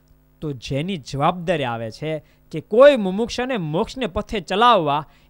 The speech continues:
એમની જવાબદારીની વાત આવે છે કે એણે ખટકો રાખવો જોઈએ કે આને આની એટલી ટળી છે, આને આની એટલી નથી ટળી, તો આની ટળાવવી જ જોઈએ. એ એની જવાબદારીમાં જાય છે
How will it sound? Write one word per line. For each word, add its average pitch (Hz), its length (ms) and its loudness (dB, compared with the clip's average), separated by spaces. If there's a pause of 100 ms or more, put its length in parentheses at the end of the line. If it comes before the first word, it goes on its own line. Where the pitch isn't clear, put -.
એમની 240 260 2
જવાબદારીની 175 560 0
વાત 147 300 -4
આવે 143 280 -2
છે 143 140 -10
કે 139 100 -8
એણે 180 200 -2
ખટકો 160 380 -6
રાખવો 135 440 -4
જોઈએ 135 240 -4 (300)
કે 165 100 -8
આને 196 480 0
આની 185 320 -6
એટલી 175 240 -8
ટળી 220 340 2
છે, 131 260 -6 (180)
આને 190 300 -2
આની 180 280 -4
એટલી 208 220 -4
નથી 147 320 -2
ટળી, 190 240 2
તો 180 100 -6
આની 190 160 -4
ટળાવવી 220 600 6
જ 165 60 -6
જોઈએ. 123 340 -8 (840)
એ 156 120 -6
એની 151 220 -4
જવાબદારીમાં 110 600 -12
જાય 104 180 -20
છે - 140 -20